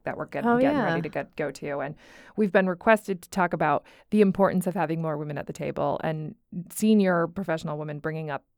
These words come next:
Speaker 1: junior professional women and, and why is it important for women to advocate for women and why is it important to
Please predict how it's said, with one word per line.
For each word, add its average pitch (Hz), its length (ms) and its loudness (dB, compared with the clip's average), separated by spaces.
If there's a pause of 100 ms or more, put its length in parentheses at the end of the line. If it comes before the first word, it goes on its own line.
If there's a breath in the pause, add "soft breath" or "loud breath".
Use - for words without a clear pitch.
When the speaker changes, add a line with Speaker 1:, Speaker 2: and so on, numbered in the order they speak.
Speaker 1:
junior 160 540 -2 (420)
professional 165 460 -6
women 151 360 -8
and, 101 280 -10
and 170 220 -4
why 165 220 0
is 170 200 -4
it 160 80 -6
important 156 400 -8
for 147 100 -8
women 156 280 -8
to 156 100 -10
advocate 156 480 -8
for 143 100 -14
women 147 340 -8
and 156 200 -8
why 156 120 -4
is 156 80 -8
it 165 60 -12
important 160 360 -8
to 160 340 -8